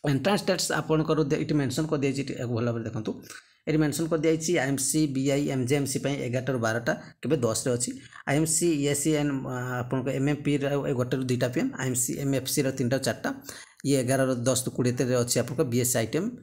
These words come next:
ଆଉ ଏମ୍ ବି ଏ ଏଗ୍ରି ପାଇଁ, ଠିକ୍ ଅଛି। ଫର୍ ଫର୍ଦର ଡିଟେଲ୍ସ ପାଇଁ ଆପଣଙ୍କୁ ଏଠି ନମ୍ବର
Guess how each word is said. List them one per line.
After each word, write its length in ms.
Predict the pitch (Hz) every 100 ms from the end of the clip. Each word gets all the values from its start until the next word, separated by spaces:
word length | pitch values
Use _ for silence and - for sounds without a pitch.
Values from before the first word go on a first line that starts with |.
| - 117
ଆଉ 180 | 120
ଏମ୍ 180 | 127 113
ବି 80 | 113
ଏ 40 | -
ଏଗ୍ରି 200 | - -
ପାଇଁ, 160 | 98 - -
ଠିକ୍ 120 | 156
ଅଛି। 140 | 156 247 - - - _ -
ଫର୍ 200 | 180 208 175 -
ଫର୍ଦର 320 | 131 120 170
ଡିଟେଲ୍ସ 360 | 147 123 143 131
ପାଇଁ 140 | 160 156
ଆପଣଙ୍କୁ 420 | - 127 127 135 139 -
ଏଠି 180 | 135 -
ନମ୍ବର 340 | 127 117 117